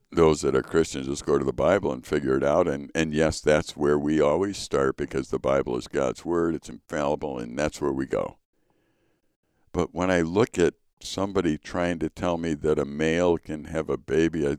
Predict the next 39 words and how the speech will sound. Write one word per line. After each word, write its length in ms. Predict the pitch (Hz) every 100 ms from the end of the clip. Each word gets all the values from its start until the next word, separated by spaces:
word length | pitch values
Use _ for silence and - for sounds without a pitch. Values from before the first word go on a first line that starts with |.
| -
I 60 | 78
look 300 | 80 82 80
at 60 |
'em 100 | 73
and 100 | 71
say, 200 | - 76
"No, 240 | 71 82 78
that's 340 | 76 71 -
not 220 | 78 71 - _ _ _ _ _ -
possible." 520 | 87 80 76 73 64
And 100 | 71
they 80 | 80
say, 180 | - 73
"It's 140 | -
possible." 340 | - 82 -
I 40 | 73
go, 160 | 73 -
"Yeah, 120 | 82 -
it's 220 | 80 -
possible 640 | - - 113 113 92 78 -
if 200 | 78 87
you 160 | 87
rewire 760 | 76 98 92 73 80 107 98 76
everything 640 | 78 82 95 92 80 78
and 120 | 71
change 400 | - 92 92 85 -
everything 460 | 90 92 95 85 80
about 320 | 73 80 76
that 220 | 80 73
person 440 | - 85 76 78 69
and 220 | 65 67
do 160 | 85 90
some 300 | - 76 76
really 240 | 87 92
strange 520 | - - 80 78 -
things. 360 | - 82 82 - - - - -
Maybe, 640 | 82 87 98 139 139 127 - _ _ _ _ _ _ _ -
maybe, 420 | 73 78 87 85
possibly. 920 | - 69 73 - 120 123 131 131